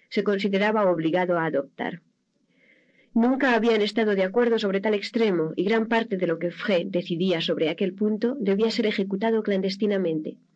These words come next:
Cuando pensaba en el documento que llevaba en la cartera y en la petición que se vería obligado a formular, casi temblaba. Mon cher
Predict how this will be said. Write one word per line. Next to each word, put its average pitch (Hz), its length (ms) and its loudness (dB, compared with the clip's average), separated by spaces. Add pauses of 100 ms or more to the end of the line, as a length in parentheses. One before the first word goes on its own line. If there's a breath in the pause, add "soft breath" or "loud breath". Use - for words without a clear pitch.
(1000 loud breath)
Cuando 202 240 2
pensaba 214 400 2
en 202 80 2
el 196 80 2
documento 220 460 2
que 208 100 2
llevaba 196 300 2
en 185 100 2
la 180 80 0
cartera 180 640 -4
y 208 160 2
en 202 80 4
la 196 120 2
petición 196 520 0
que 190 100 -4
se 180 80 -4
vería 180 300 2
obligado 165 340 2
a 160 60 -4
formular, 185 500 0 (400)
casi 180 240 -2
temblaba. 165 500 -2 (1400 soft breath)
Mon 202 240 4
cher 196 280 0